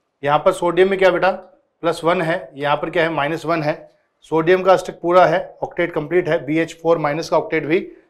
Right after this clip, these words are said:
कंप्लीट है। सीओ टू में बात करें, इसमें भी दोनों का ऑक्टेट कैसा है, कंप्लीट है। बी टू एच सिक्स के लिए बात करिए, फेमस क्वेश्चन डाइबोरेन है, इसमें बात करें,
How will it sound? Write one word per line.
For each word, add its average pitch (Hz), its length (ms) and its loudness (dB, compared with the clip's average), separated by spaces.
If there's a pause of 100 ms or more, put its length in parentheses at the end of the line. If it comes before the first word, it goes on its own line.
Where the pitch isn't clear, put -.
(100)
कंप्लीट 151 300 -4
है। 110 100 -8
सीओ 156 300 -2
टू 170 120 -2
में 190 120 -2
बात 180 180 6
करें, 190 200 -2 (420)
इसमें 160 320 -4
भी 190 120 0 (520)
दोनों 165 280 0
का 190 120 6
ऑक्टेट 175 300 0
कैसा 180 240 -2
है, 127 160 0 (120)
कंप्लीट 147 400 -4
है। 165 100 -2 (560)
बी 156 160 2
टू 202 140 0
एच 233 100 6
सिक्स 208 200 -8
के 175 100 -2
लिए 147 100 -2
बात 135 160 2
करिए, 131 180 -8
फेमस 180 340 -4
क्वेश्चन 180 260 -8
डाइबोरेन 160 420 4
है, 196 260 -8 (360)
इसमें 175 220 -4
बात 175 180 4
करें, 185 300 -4